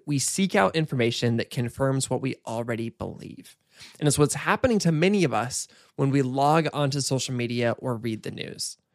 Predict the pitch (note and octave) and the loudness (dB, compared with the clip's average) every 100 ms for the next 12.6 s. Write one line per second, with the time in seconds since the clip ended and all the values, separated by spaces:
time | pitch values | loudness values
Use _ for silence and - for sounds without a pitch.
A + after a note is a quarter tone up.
0 | _ - - C3+ D#3+ E3 F3+ - - C3+ | _ -20 -6 4 4 4 0 0 0 2
1 | C#3+ D3 D3 D3 - C#3 C3 D3 C3+ - | 4 4 4 2 -2 -2 -2 -2 -4 -2
2 | C3+ B2 C3 A#2+ D3 D3 C3+ B2 C#3 A#2 | -2 -2 -4 0 0 2 0 -2 -6 -6
3 | A#2+ A#2+ - D#3 F3+ F3 - C3+ - B2+ | -4 -4 0 2 2 0 -4 -6 -2 -4
4 | C3+ A2+ G2+ B2 B2 A#2+ A#2+ A#2+ A#2+ A2 | -4 -8 -10 -8 -6 -6 -6 -6 -10 -10
5 | - B2+ B2+ - C3 - A2 A#2+ - C2+ | -10 -8 -8 -10 -14 -10 -6 -6 -6 -12
6 | - _ _ - - _ C3+ - - C3 | -16 _ _ -20 -20 _ -2 -2 -2 2
7 | F#3+ G3+ C3+ A#2 A#2+ - - - C#3+ - | 4 4 4 2 -2 -6 -12 -8 -8 -2
8 | E3 - F#3 F2 C3 C3 C#3 - B2 A#2 | -2 -2 -6 -6 -6 0 0 0 -6 -4
9 | B2 F#2 C3 A2 C3+ A#2+ B2+ C3+ D#3 F3 | -4 -4 -6 -4 -6 -6 -4 -4 -6 -6
10 | - - D3 - B2 - - D#3 E3 F3 | -10 -6 -8 -4 -6 -8 -6 -2 0 0
11 | D#3+ B2+ - B2+ A2 A2+ B2 - C3+ C3+ | -2 -6 -8 -10 -6 -4 -6 -8 -4 0
12 | C#3 C3+ C3+ B2 - - | 0 0 -4 -4 -6 -12